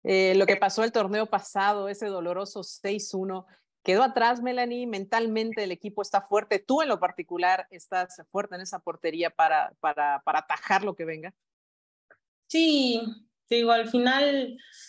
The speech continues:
Speaker 2: es un, es un torneo distinto, ¿no? Eso ya, ya quedó en el pasado, siempre intentamos dejar,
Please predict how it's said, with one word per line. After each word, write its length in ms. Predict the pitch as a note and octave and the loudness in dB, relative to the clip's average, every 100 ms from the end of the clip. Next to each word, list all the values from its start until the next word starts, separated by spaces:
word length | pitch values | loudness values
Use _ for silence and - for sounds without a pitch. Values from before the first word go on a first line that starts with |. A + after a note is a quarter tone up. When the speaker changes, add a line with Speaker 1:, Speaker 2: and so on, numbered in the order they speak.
| - - _ _ _ - | -20 -20 _ _ _ -4
Speaker 2:
es 440 | G#3+ A3+ A3+ - A#3 | 0 0 0 -4 0
un, 840 | A3 A3 A3 G#3+ G#3 G3+ G#3 G#3 _ _ _ - | 2 4 2 2 2 0 -4 -20 _ _ _ -18
es 220 | - G#3+ | -8 0
un 120 | G#3 | 0
torneo 380 | G3+ G3 G3 G3 | 2 0 0 0
distinto, 560 | F#3+ - G#3 G3+ F#3 | -2 -6 -2 0 -2
¿no? 140 | F3+ G3 | -4 -4
Eso 180 | G3+ G3+ | -4 -2
ya, 320 | F#3 F3+ F3 | -2 -2 -2
ya 160 | F3+ | -6
quedó 140 | F3+ F#3 | -8 -6
en 100 | F3+ | -6
el 140 | F3 | -6
pasado, 560 | F3 E3 F#3 F#3+ A3 A3 | -8 -4 0 2 2 0
siempre 380 | G#3 F#3+ F#3+ F#3+ | -2 -6 -4 -4
intentamos 920 | F3+ F3 F3 F3 E3+ F3+ F#3+ F#3 F3+ | -6 -10 -8 -8 -2 -2 0 -2 -4
dejar, 520 | F3 - F3+ F3+ | -10 -4 0 0